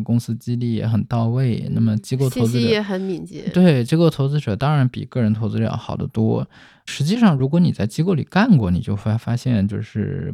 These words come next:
Speaker 1: 不是这么回事儿。而且它其实机构投资者跟个人投资者也是一体的。我们讲为什么中国的很多，呃，基金里边儿，它的这个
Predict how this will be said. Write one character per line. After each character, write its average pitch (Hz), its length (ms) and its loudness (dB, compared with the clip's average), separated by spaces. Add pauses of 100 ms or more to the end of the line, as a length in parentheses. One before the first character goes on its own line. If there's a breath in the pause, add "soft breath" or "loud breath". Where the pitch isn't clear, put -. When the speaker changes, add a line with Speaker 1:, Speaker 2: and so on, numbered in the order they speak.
Speaker 1:
不 - 80 -4
是 110 120 0
这 120 60 4
么 113 100 2
回 98 100 2
事 110 140 -2
儿。 - 100 -2 (240)
而 196 100 2
且 208 60 4
它 233 200 -4
其 - 180 -6
实 185 120 0
机 190 100 -6
构 214 140 2
投 147 180 -4
资 175 80 -6
者 175 160 -4
跟 143 180 -2
个 180 140 -2
人 156 100 2
投 - 160 -2
资 151 120 -4
者 175 100 -6
也 - 100 -6
是 - 140 -8
一 190 100 2 (120)
体 - 320 -12
的。 - 160 -8
我 - 80 -2
们 170 100 6
讲 151 180 2
为 190 140 6
什 160 140 4
么 98 100 2
中 135 220 0
国 110 160 0
的 113 260 -2 (340 loud breath)
很 101 220 2
多， 123 420 2 (140)
呃， - 280 -4
基 - 200 0
金 135 260 6
里 123 120 4
边 - 160 -4
儿， - 80 -2
它 - 240 -4
的 117 120 2
这 113 260 -2
个 - 500 -4